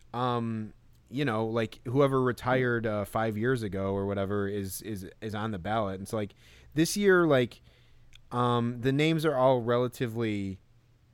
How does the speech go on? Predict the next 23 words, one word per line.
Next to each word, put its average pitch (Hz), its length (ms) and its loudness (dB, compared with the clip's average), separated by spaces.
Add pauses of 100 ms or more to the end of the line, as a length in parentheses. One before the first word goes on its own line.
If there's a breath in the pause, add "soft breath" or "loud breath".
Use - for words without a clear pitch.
(220)
notable, 131 640 0
I 175 80 2
guess. 170 520 -4 (100)
Um, 110 580 -4 (220)
but, 113 360 0 (140)
you 147 120 -4
know, 127 180 0
you'll 135 200 2
get 180 240 0
some 156 180 -2
years 127 240 0
where 107 200 0
it's, - 160 -8
like, 98 360 -6 (800)
uh, 101 500 -4
just - 320 -10
some, 113 180 -4
like, 98 220 -6 (840)
random 117 420 -4
dude 110 260 -2
who 107 140 -4
hung 110 220 -4
around, 104 520 -4